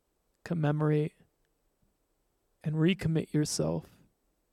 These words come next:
Do it for that person you were thinking about,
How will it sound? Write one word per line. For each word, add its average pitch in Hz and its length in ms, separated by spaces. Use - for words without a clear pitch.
Do 240 140
it 185 80
for - 120
that 147 200
person 156 380
you 147 80
were 147 120
thinking 156 360
about, 180 360